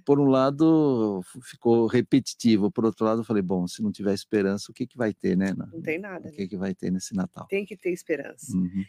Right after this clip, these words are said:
Speaker 2: Eduardo dos Santos, bom dia, Dom Pedro. Bom dia, Marilei. Silvia Correia, bom dia a todos. Feliz Natal a todos, que seja com muita fé, esperança, união e agradecimentos a Jesus pela vida.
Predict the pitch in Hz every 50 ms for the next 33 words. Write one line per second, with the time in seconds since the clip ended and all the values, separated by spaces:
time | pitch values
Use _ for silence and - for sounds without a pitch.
0 | _ - - 165 170 165 175 170 170 160 160 156 160 - - - - 147 156 175
1 | 196 202 208 208 180 165 170 170 170 170 160 - - - 151 180 175 180 180 165
2 | 165 165 160 - - 151 156 165 175 180 170 170 185 190 _ _ _ _ _ _
3 | _ _ _ - 180 175 165 156 143 143 151 156 165 160 160 156 156 156 147 143
4 | 139 143 151 160 175 185 170 - 208 180 185 175 - 180 170 160 160 156 156 165
5 | 175 170 170 170 _ - - - - - _ - 180 175 175 175 175 170 - -
6 | 170 175 165 - 156 156 160 160 160 156 - 165 165 160 - - 160 156 - -
7 | - - - 165 156 165 - - 160 156 143 - 131 - - - 160 165 165 -
8 | - 160 147 143 147 160 170 180 - - 175 - - - - - - _ - 170
9 | 160 160 160 160 160 160 160 170 165 156 156 160 - - 156 160 151 156 156 -
10 | - 160 151 151 156 147 139 131 143 - - 151 147 156 151 143 131 - - -
11 | - -